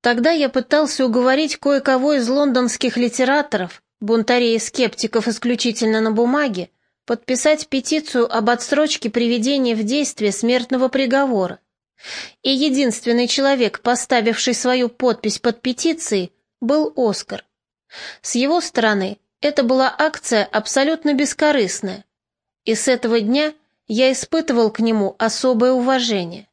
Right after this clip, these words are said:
Сдается мне, что из любви к нему вы недооцениваете его снобизм, обращаете внимание лишь на простительную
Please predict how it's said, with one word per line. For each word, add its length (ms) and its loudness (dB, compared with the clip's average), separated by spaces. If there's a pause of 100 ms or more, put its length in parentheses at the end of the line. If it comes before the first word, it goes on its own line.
(1400)
Сдается 640 0
мне, 240 2
что 220 -2
из 160 2
любви 360 0
к 120 -6
нему 400 2
вы 160 -2
недооцениваете 1040 0
его 220 2
снобизм, 720 -2 (400)
обращаете 720 0
внимание 640 2
лишь 240 0
на 100 0
простительную 920 -2